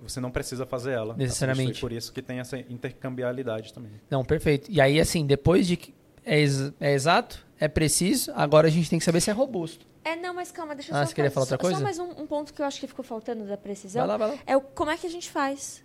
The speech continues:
Speaker 1: Geralmente, mais uma vez, é, R D C um meia meia e C H Q dois, eles sempre trazem duas formas clássicas, assim, de avaliar a precisão. Uma delas é a mesma forma que você avalia a exatidão,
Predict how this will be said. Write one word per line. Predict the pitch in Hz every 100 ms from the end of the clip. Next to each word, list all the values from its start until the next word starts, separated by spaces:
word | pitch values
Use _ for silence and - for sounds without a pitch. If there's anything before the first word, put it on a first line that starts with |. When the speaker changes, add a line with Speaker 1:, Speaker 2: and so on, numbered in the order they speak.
| _ -
Speaker 1:
Geralmente, | 123 151 180 165 165 - 165 160 160
mais | 135 131
uma | 147
vez, | 113 101 95 - 135 113 107 -
é, | 107
R | 113
D | 117
C | -
um | 117
meia | 117
meia | 113 113 123 120 113
e | 113 110
C | 110 113
H | 107 104
Q | -
dois, | 113 143 127
eles | 127 123
sempre | 143 151
trazem | - 127 127 135 127 143 147 147 - _ _
duas | 120 139 -
formas | 127 120 135 131 131 -
clássicas, | - 123 113 113 - 120
assim, | - 113
de | 110 117 120 135 _
avaliar | 120 117 113 107
a |
precisão. | 120 110 147 110 80 - _ _ _ _ _ _ - - - -
Uma | 131 143
delas | 131 135 160 180 - 131
é | 131 131 -
a | 135
mesma | 135 160 175
forma | 147 151
que | 160
você | 156 156
avalia | 147 156 147 131
a |
exatidão, | 127 135 170 156